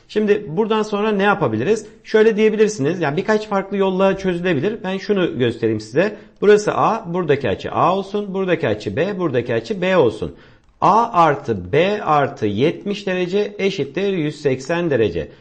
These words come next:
Buradaki A artı B değerimiz yüz on derece arkadaşlar. Şimdi dikkat ederseniz şu kısımda bakın şuraya baktığınızda iki A, burada da iki B'lik bir açı var. İki B ama aradaki açılar var.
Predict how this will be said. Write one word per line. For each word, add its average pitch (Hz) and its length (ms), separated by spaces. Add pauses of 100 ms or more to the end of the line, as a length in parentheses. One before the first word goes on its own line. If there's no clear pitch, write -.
(140)
Buradaki 196 360
A 190 280
artı 196 360
B 190 220
değerimiz 165 420
yüz 190 300
on 180 300
derece 113 300
arkadaşlar. 82 500 (300)
Şimdi 208 260
dikkat 214 220
ederseniz 226 600
şu - 480
kısımda 110 680
bakın 107 320 (260)
şuraya 151 680 (380)
baktığınızda 123 880
iki 160 300
A, 180 300 (260)
burada 180 260
da 226 120 (120)
iki 175 320
B'lik 175 440
bir 196 140
açı 143 300
var. 90 180 (120)
İki 143 260
B 101 260
ama 190 160
aradaki 196 360
açılar 175 300
var. 104 220